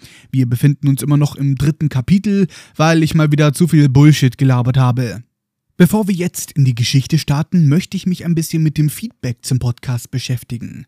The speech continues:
Es gibt jetzt auf Spotify eine neue Funktion, dass man den Podcast kommentieren kann. Das Ganze läuft so ab, ihr schreibt einen Kommentar, ich muss dann in meine Statistik gucken und jeden einzelnen Kommentar von Hand freischalten, kann dabei aber maximal neunundneunzig Kommentare freigeben.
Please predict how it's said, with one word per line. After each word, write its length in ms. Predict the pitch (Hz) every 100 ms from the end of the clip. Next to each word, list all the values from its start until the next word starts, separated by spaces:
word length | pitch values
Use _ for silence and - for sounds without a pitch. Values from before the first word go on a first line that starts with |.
| - - - -
Es 200 | 117 -
gibt 180 | 135
jetzt 200 | 139 127
auf 120 | 98 -
Spotify 560 | - 135 147 135 131
eine 180 | - 131
neue 240 | 127 135 131
Funktion, 580 | 131 - - 143 196
dass 240 | 185 147 -
man 180 | 170 175
den 160 | 165
Podcast 560 | 147 143 - 135 139 -
kommentieren 760 | 135 143 135 - 180 202 123
kann. 420 | - - - 127 - - - -
Das 140 | 135
Ganze 220 | 185 202
läuft 280 | 185 151 139
so 220 | 135 175
ab, 220 | 143 220 _ _
ihr 160 | 180 214
schreibt 300 | - 196 185
einen 80 | 170
Kommentar, 540 | 147 147 139 175 214 _
ich 160 | 190 170
muss 200 | 208 196
dann 200 | 202 196
in 60 | 156
meine 180 | 160
Statistik 480 | 151 143 214 - 143
gucken 320 | - 123 160
und 240 | 151 147 139 -
jeden 300 | 175 190 156
einzelnen 380 | 165 - 165
Kommentar 440 | 151 160 151 156 165
von 240 | 151 147
Hand 180 | 151 160
freischalten, 800 | - 156 185 139 135 - 190 208 - - - _
kann 260 | - 147 160
dabei 400 | 143 135 147 147
aber 260 | 131 135 131
maximal 540 | 131 - 143 135 135
neunundneunzig 640 | 135 127 131 127 120 139 -
Kommentare 520 | 139 156 147 147 131
freigeben. 720 | - 123 120 131 117 117